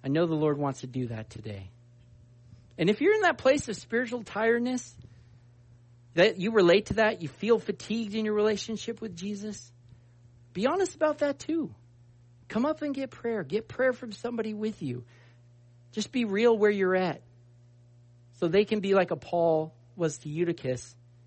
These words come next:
and be there to help lift you up, to exhort you in the things you need to hear, to be that one that's kind of pushing you and with them,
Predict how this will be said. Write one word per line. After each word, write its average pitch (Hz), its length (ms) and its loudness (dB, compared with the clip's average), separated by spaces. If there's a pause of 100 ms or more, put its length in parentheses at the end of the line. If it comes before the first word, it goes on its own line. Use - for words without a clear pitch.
(340)
and 139 140 -4
be 165 160 2
there 165 180 4
to 156 100 -2
help 147 280 -4
lift 160 240 -6
you 226 140 -4
up, 269 160 -8 (1500)
to 175 100 -2
exhort 170 380 0
you 196 100 0
in 185 80 2
the 170 80 -2
things 190 320 -4
you 180 100 -2
need 185 200 -2
to 170 60 -4
hear, 185 440 -4 (1500)
to 160 80 -2
be 185 180 -2
that 196 180 4
one 180 200 2
that's 160 140 -2
kind 175 160 -4
of 147 80 -4 (160)
pushing 202 500 -2
you 147 360 -2
and 143 240 -2 (440)
with 175 400 4
them, 143 380 0